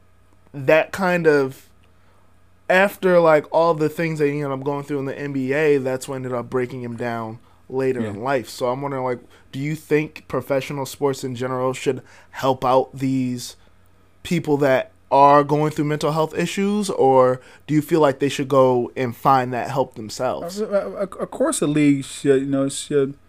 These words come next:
Speaker 2: you know, implement programs, you know, and, and safety factors, you know, that, that, to help these athletes, you know?
Speaker 1: Mm-hmm.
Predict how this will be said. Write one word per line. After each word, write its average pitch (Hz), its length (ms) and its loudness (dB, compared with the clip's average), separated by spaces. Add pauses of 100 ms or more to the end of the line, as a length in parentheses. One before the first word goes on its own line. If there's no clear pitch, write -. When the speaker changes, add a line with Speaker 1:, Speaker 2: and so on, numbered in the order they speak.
(760)
Speaker 2:
you 135 80 0
know, 143 80 -2
implement 147 480 2
programs, 139 760 0
you 143 60 -2
know, 139 160 2
and, 139 300 -4
and 131 180 -2
safety 147 560 0
factors, 139 800 -2
you 139 60 0
know, 135 120 2
that, 131 180 -8
that, 131 320 -2
to 139 60 -4
help 139 200 -2
these 135 180 2
athletes, 131 440 0
you 131 60 -2
know? 139 160 2
Speaker 1:
Mm-hmm. 143 200 -6